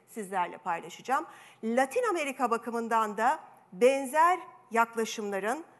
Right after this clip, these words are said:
bulunduğunu, benzer trendin ortaya çıktığını gözlemlememiz mümkün.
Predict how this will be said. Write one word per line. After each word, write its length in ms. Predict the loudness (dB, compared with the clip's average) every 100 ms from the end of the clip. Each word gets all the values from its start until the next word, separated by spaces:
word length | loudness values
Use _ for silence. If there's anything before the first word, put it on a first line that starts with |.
| _ -10
bulunduğunu, 840 | -6 -2 -2 -2 -4 -2 -4 -4
benzer 580 | 0 0 0 2 0 0
trendin 440 | 0 2 2 0
ortaya 500 | -2 -4 -6 -8 -8 -8 -14
çıktığını 560 | -16 -10 -8 -2 -4 -4 -20 _ -4
gözlemlememiz 920 | -2 0 0 0 -4 -6 -6 -6 -10 _ _ -14
mümkün. 300 | -14 -12